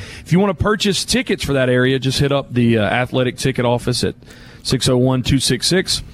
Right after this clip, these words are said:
five four one eight. Well, uh, we saw last week, guys, how, uh, five Golden Eagles on, uh, were named to the preseason All-Conference U S A team.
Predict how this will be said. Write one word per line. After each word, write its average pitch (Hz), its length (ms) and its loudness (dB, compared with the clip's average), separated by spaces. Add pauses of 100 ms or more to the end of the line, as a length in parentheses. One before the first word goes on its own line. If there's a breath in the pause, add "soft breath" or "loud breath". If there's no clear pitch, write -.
(260 loud breath)
five 170 420 -2
four 151 440 0
one 135 260 2
eight. 120 240 0 (420 loud breath)
Well, 175 340 2
uh, 165 40 2
we 160 120 0
saw 214 260 2
last 190 340 0
week, 151 180 0
guys, 143 380 2
how, 143 280 2
uh, 117 220 2
five 160 460 0
Golden 151 300 2
Eagles 156 420 -2
on, 135 400 0
uh, 110 200 2
were 135 180 2
named 143 360 0
to 143 100 0
the 120 340 2
preseason 143 520 0
All-Conference 131 560 -2
U 131 100 2
S 120 140 -2
A 143 120 0
team. 156 340 -2